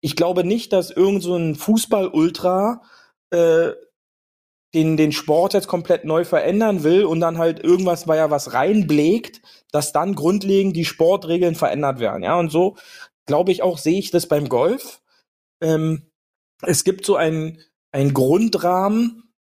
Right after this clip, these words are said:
des anständig miteinander umgehen, wo man sich dann halt dran halten sollte, ja. Und ob das nun jetzt einer gut findet oder nicht, ist erstmal dahergestellt, ja. Also das ist halt einfach so.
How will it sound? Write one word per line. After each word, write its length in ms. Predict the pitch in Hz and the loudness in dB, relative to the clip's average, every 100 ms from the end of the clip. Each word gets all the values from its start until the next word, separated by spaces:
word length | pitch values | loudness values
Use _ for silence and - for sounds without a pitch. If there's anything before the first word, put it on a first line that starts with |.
| _ | _
des 420 | 147 139 - - _ _ _ _ _ _ _ - | -2 -2 -6 -14 _ _ _ _ _ _ _ -4
anständig 720 | 165 226 - 220 226 226 220 | 0 0 0 0 0 0 0
miteinander 680 | 180 180 170 160 151 147 - | 0 0 0 0 0 -2 0
umgehen, 800 | 202 220 226 240 269 302 - _ 202 - | 2 2 2 0 -2 -6 -12 _ -18 -4
wo 100 | 175 | 0
man 180 | 208 196 | 0 -2
sich 100 | 196 | -2
dann 160 | 196 | 0
halt 260 | 190 190 - _ _ - | 0 -4 -8 _ _ -4
dran 220 | 165 160 | -2 0
halten 320 | 214 285 269 | -2 0 -2
sollte, 440 | 131 110 107 107 180 160 | 0 -2 -2 -6 -6 -4
ja. 260 | 180 226 - - - | -4 -4 -10 -20 -4
Und 320 | 156 151 151 - - _ - | -2 -2 -6 -14 -20 _ -4
ob 160 | 170 | -2
das 160 | 202 190 | -2 0
nun 160 | 180 | 0
jetzt 160 | 175 165 | 0 0
einer 240 | 160 143 | -2 -2
gut 260 | 127 180 285 | -2 -4 -4
findet 320 | - 226 214 | -2 0 2
oder 200 | 156 135 | 0 0
nicht, 440 | 143 240 - - _ _ _ - | 0 -2 -4 -16 _ _ _ -2
ist 160 | 180 | 0
erstmal 280 | 175 160 151 | 0 0 -2
dahergestellt, 840 | 143 123 147 196 226 - 240 208 | 0 0 0 0 -2 0 0 0
ja. 100 | 143 | -2
Also 220 | 202 156 147 | 0 0 -2
das 160 | 143 | -2
ist 340 | 165 165 - - _ _ _ - | -2 -4 -8 -14 _ _ _ -2
halt 300 | 160 170 - _ _ _ _ - | -2 -2 -10 _ _ _ _ -4
einfach 360 | 202 226 226 | -2 0 -2
so. 500 | 185 247 370 440 - | 0 2 0 -2 -10